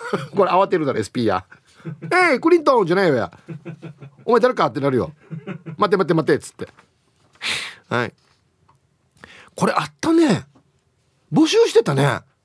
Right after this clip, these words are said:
通訳のボランティア。俺の周りにも何人かいたやつさ。ベンビーもじゃなかったか、多分や。そうそうそうそうそうそう。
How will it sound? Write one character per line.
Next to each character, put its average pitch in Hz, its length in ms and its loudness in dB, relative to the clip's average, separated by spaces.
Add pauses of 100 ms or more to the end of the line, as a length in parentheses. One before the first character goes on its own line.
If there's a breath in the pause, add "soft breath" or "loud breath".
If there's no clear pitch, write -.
(1300)
通 - 160 -2
訳 170 380 4
の 127 80 0
ボ 117 120 0
ラ 127 120 0
ン 113 100 -6
テ - 80 -6
ィ 98 80 -2
ア。 76 140 -10 (400)
俺 339 200 2
の 370 80 4
周 359 260 2
り 202 40 0
に 156 60 2
も 147 40 2
何 196 220 0
人 240 100 -4
か 175 100 2
い 190 40 0
た 208 120 -2
や 139 40 -2
つ 107 60 -6
さ。 82 400 -8 (1500)
ベ 349 120 6 (160)
ン - 20 -2
ビ 294 120 6
ー - 20 4
も 160 120 2
じ 131 120 0
ゃ - 20 4
な 131 80 0
か 131 60 -2
っ 131 80 -8
た 127 80 -4
か、 110 80 -2
多 120 100 -2
分 107 140 -2
や。 147 260 0 (960)
そ 240 200 4
う 160 40 2
そ 165 140 2
う 135 60 0
そ 139 180 2
う 113 40 -4
そ 117 180 0
う - 20 -6
そ 113 160 -2
う 95 60 -4
そ 90 340 -6
う。 - 40 -20